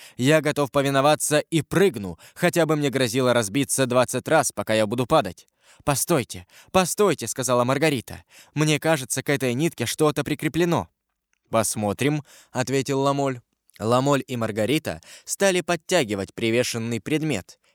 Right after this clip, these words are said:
и к несказанной радости увидели конец лестницы, сплетённой из конского волоса и шёлка. «Теперь вы спасены!» — воскликнула Маргарита.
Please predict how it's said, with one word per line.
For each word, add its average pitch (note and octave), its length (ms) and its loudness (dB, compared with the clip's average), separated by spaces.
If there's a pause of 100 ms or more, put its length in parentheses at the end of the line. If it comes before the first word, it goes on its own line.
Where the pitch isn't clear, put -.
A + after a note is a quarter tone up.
(140)
и C#3+ 100 -2
к - 60 -12
несказанной B2 760 0
радости A2 580 -2 (220)
увидели D#3 380 2
конец C3+ 420 -2
лестницы, B2 720 -2 (180)
сплетённой C#3+ 920 0
из D#3+ 220 -2
конского A2+ 500 -2
волоса C3 580 2 (240)
и C#3 120 -2
шёлка. G2+ 560 0 (400)
«Теперь F#3 420 2
вы F3 140 2
спасены!» — F#3+ 600 -2 (220)
воскликнула C3+ 600 -2
Маргарита. C3 640 -2